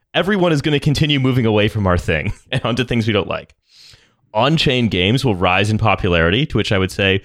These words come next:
yeah, from where they are now, uh, if they're going to move at all, it would probably have to be a rise. Uh,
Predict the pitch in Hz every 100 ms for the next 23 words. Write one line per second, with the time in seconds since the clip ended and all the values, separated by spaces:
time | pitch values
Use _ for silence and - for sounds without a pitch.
0 | - - - 175 175 - 113 117 127 123
1 | 120 139 151 135 143 - 87 87 - 104
2 | 107 104 127 131 131 143 127 160 135 95
3 | - 139 160 156 143 135 143 - 117 123
4 | 107 104 85 78 - _ _ _ - -
5 | - 110 104